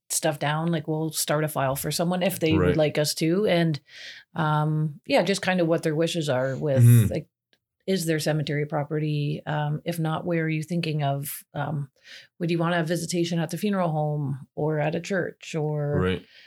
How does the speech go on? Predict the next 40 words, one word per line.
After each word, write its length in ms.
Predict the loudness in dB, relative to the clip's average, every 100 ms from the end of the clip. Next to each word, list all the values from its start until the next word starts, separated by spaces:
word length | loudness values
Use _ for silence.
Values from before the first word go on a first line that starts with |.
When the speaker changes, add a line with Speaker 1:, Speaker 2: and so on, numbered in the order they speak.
| -20 _ -8
Speaker 1:
um, 520 | -4 -2 0 -2 -4 -8 _ _ _ _ -2
yeah, 220 | 2 2
how 180 | 0 0
do 100 | -2
you 40 |
feel 200 | 0 0
about 240 | 0 -2 -2
flowers? 380 | -4 -2 -4 -4
Do 80 |
you 40 | -4
want 200 | -4 -2
lots 200 | -4 -4
of 60 | -8
flowers? 460 | -6 -4 -6 -6
Do 60 | 0
you 60 | 2
Speaker 2:
Mm. 220 | 2 -2 _ _ _
Speaker 1:
keep 200 | -8 -6
it 100 | -6
practical 520 | -4 -4 -4 -6 -6 -6
with 120 | -6
the 100 | -4
one? 360 | -2 -2 -2 -6 _ 0
Speaker 2:
<laughs> 260 | 2 2 2
Speaker 1:
Um, 640 | 4 4 4 0 -2 -8 _ _
yeah, 260 | 0 4 4
there's 160 | 4 0
just, 360 | -2 -2 -4 -2
and 120 | 0
then 220 | 2 2
when 140 | 2 0
the 100 | 0
time 300 | 0 0 0
comes, 480 | 0 0 2 0 0
often 420 | -2 -2 -2 0
it's, 480 | 0 -2 -6 -6 -8 _ _ _ _ -20 -20 -20 _
um, 600 | -4 -2 0 0 0 -2 -4 _ _ -2
yeah, 200 | 4 4
the 100 | 2
family 500 | 0 0 2 0 0